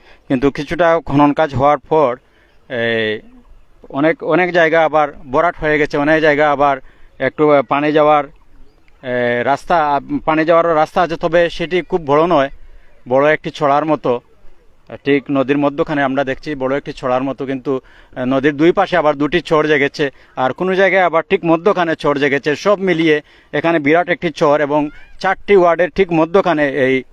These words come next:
চর। চব্বিশ নম্বর ওয়ার্ড, সাতাশ নম্বর ওয়ার্ড, একত্রিশ নম্বর ওয়ার্ড এবং চল্লিশ নম্বর ওয়ার্ডের ঠিক মধ্যখানে বড় একটি চর জেগেছে। প্রতিবারের মতো এবারেও সেই চরটি জেগেছে এবং আমরা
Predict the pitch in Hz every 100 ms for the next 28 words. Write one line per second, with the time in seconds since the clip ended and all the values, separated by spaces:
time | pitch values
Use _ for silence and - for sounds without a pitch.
0 | - - - - 127 101 - - - _
1 | - - - - - 151 156 185 196 185
2 | 175 165 147 - - 156 170 - 190 175
3 | 165 156 151 139 147 196 196 196 202 175
4 | 160 147 139 143 - - - - 139 160
5 | 151 135 - - 214 214 208 214 196 185
6 | 170 170 156 156 165 - 202 175 160 185
7 | 180 165 127 135 _ _ _ _ - 127
8 | 143 156 165 - 160 151 156 151 165 196
9 | 196 185 165 160 151 160 151 160 165 135
10 | _ - - 135 151 147 - 170 - 151
11 | 143 147 - 151 - _ - - 139 147
12 | 156 147 135 - 151 185 147